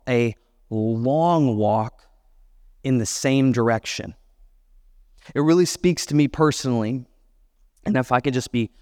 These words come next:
vulnerable and honest with you for a moment, it truly does speak to me personally, because I don't like staying in the same direction. You could call it personality tests or whatever you wanna call it, but I have an issue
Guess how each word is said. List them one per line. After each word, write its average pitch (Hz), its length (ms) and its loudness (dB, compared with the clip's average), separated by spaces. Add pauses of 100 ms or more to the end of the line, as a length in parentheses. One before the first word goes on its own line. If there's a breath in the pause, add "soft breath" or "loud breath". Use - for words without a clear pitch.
(240)
vulnerable 127 540 0
and 117 80 0
honest 123 320 0
with 120 160 -6
you 123 100 -2
for - 160 -2
a 110 60 0
moment, 113 480 0
it 123 80 -4
truly 127 360 0
does 110 280 -2
speak - 260 -6
to - 80 -4
me 113 120 2
personally, 117 440 -2
because 113 300 -2
I 123 140 0
don't 131 300 0
like 123 300 -2 (300)
staying 127 500 0
in 113 100 0
the 113 60 0
same 117 380 0
direction. 104 560 -4 (760)
You 127 80 0
could 123 160 -2
call 131 240 0
it 117 100 -4
personality 131 680 0
tests 127 540 -4
or 110 80 -2
whatever 123 440 2
you 123 140 0
wanna 120 220 0
call 139 340 0
it, 113 60 -2
but 110 160 -6
I 127 100 0
have 131 240 0
an 110 180 -4
issue 113 580 -4